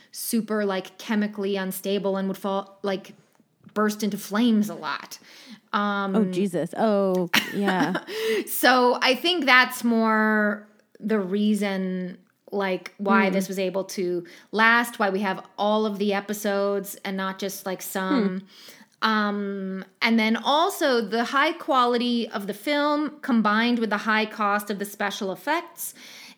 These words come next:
Speaker 1: is, uh, that, like, when I was Googling this,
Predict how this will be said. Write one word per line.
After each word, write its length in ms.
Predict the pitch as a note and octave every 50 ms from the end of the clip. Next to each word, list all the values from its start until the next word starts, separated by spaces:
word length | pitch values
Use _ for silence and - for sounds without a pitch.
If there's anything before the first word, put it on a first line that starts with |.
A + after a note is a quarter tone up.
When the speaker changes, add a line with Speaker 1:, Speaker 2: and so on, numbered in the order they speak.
| _ _
Speaker 1:
is, 380 | A3+ A#3+ A#3+ A#3 G#3+ G3 G3 - _ _ _ _ _ _ _ _ _ _
uh, 320 | - A3 G#3+ G#3 G#3 G3+ G3+ G#3
that, 240 | G#3+ A#3 A#3 A3+ -
like, 200 | A#3 A3+ G#3+ G#3+
when 100 | G#3+ A3
I 60 | A3
was 200 | A3 G#3+ A3 G3
Googling 640 | F#3+ F#3 - - B3 B3 A3+ A3 A3+ A3 G#3+ G#3+ G#3+
this, 340 | G#3 G3 F#3+ F#3+ G3 - -